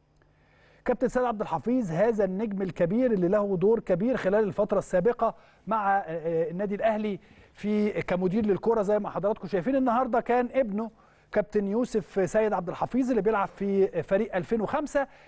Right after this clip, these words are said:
كان، آه، موجود النهارده كابتن سيد، دخل الملعب كالعادة، لف الملعب وسلم على الناس كلها وسلم على حبايبه وسلم على اخواته اللي ما شافهمش بقالهم كتير اهو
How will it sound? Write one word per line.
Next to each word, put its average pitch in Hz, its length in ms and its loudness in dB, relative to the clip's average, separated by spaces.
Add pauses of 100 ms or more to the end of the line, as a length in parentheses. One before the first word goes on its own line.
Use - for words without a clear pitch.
(120)
كان، 226 400 0
آه، 170 240 -2
موجود 202 440 0
النهارده 196 340 -2
كابتن - 260 -4
سيد، 208 400 0 (320)
دخل 233 300 -2
الملعب 185 460 -4
كالعادة، 135 460 -4 (1040)
لف 226 260 0
الملعب 220 400 2
وسلم 240 400 -2
على 214 100 -6
الناس 226 200 -2
كلها 240 320 2
وسلم 233 420 0
على 202 160 0
حبايبه 220 440 0
وسلم 233 400 0
على 214 120 0
اخواته 226 320 0
اللي 220 120 2
ما 214 60 0
شافهمش 202 380 -2
بقالهم 226 280 2
كتير 220 340 0
اهو 240 140 4